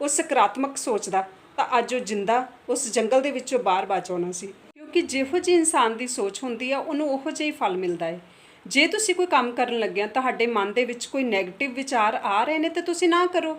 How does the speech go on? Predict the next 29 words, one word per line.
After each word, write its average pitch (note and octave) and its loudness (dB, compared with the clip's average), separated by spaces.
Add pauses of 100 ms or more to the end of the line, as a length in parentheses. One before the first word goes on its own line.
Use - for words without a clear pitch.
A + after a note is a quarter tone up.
(120)
ਜੇ A#3 0
ਤੁਹਾਨੂੰ C4+ 0
ਪਤਾ C4+ -2
ਹੈ D4 2
ਕਿ D4 -4
ਇਹ D4+ -2
ਗਲਤ B3+ 0
ਹੋਣ G#3+ -2
ਵਾਲਾ G#3 2
ਹੈ, A#3 2
ਤਾਂ D#4 -4
ਤੁਸੀਂ E4 -2
ਨਾ D#4+ 2
ਕਰੋ। D4 -4 (380)
ਜੇ A3+ 4
ਤੁਸੀਂ D4 -2
ਉਹਨੂੰ D#4+ 0
ਸਹੀ C#4 0
ਤਰੀਕੇ C#4+ -6
ਨਾਲ C#4 -4
ਕਰ C#4 4
ਵੀ E4 2
ਲਿਆ G3+ 2
ਜਾਂ G#3+ 0
ਤੁਸੀਂ C4+ -4
ਆਪਣੇ C4 0
ਵੱਲੋਂ C4+ -4
ਸਹੀ C#4+ -4
ਕੀਤਾ, B3+ -6